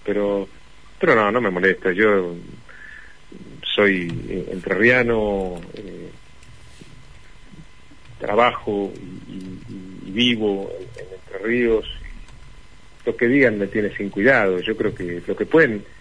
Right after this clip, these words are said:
es cuestionar alguna idea que tengo yo respecto a cómo salir de este atraso y de este estancamiento que tiene la provincia desde hace tantas décadas.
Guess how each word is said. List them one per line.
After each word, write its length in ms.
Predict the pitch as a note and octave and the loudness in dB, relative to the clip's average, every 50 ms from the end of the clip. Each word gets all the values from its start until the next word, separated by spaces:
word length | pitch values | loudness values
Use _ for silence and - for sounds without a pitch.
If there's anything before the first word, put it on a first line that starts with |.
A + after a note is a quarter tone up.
| - - - - - - | -20 -20 -20 -20 -16 -6
es 100 | - A2 | -4 -4
cuestionar 640 | - - A2+ - - - G2+ A2 B2 B2 A#2 A2 - - | -2 0 -2 -2 0 0 2 4 4 4 4 0 -2 -4
alguna 280 | - G2+ G2 A2 A2+ G#2+ | -8 -6 -2 0 0 0
idea 360 | G#2 A2+ D3 E3+ C#3+ A#2 G#2 | 2 4 6 6 6 6 4
que 100 | F#2 G2 | 2 -2
tengo 320 | - - G#2+ G#2+ G#2+ G#2 G2+ | -6 -4 -4 -4 -2 -4 -4
yo 160 | F#2+ G#2+ A2+ G#2+ | -2 0 -2 -2
respecto 380 | G2+ F#2+ - G#2 - - - | -2 -4 -10 -14 -14 -12 -12
a 20 | - - | -12 -4
cómo 220 | - A2+ G#2+ G#2+ | -6 -6 -4 -4
salir 460 | - - G2+ G2 G2 G#2 A2 G#2 G#2 | -10 -8 -8 -6 -4 -4 -2 -2 -4
de 140 | - - G2+ | -6 -4 -6
este 160 | F2+ - - | -4 0 0
atraso 460 | G2 - - A2 A2 G2 - - - G2+ | 0 2 2 0 0 0 0 -2 -6 -4
y 80 | F#2+ | -4
de 80 | F#2+ G2 | -4 -6
este 160 | - - F#2+ | -6 -6 -10
estancamiento 680 | - - G2 F#2 - - - G2+ G#2 G#2 G2+ - - F#2 | -8 -8 -10 -8 -6 -6 -4 -2 -2 -2 -2 -4 -6 -8
que 60 | F#2 | -8
tiene 240 | - - G2+ G2 G2 | -4 -6 -4 -4 -4
la 80 | F#2+ F#2+ | -6 -6
provincia 400 | - - F#2+ G2+ G2+ F#2+ - F#2+ | -6 -4 -4 -4 -4 -4 -4 -4
desde 120 | F#2 F2+ | -4 -4
hace 80 | - G2+ | -8 -8
tantas 380 | - G2+ G#2 G2+ - - A2+ A2 | -4 -4 -4 -4 -4 -10 -6 -2
décadas. 360 | B2+ A#2+ - - G2+ F#2 | -2 -2 0 0 -4 -4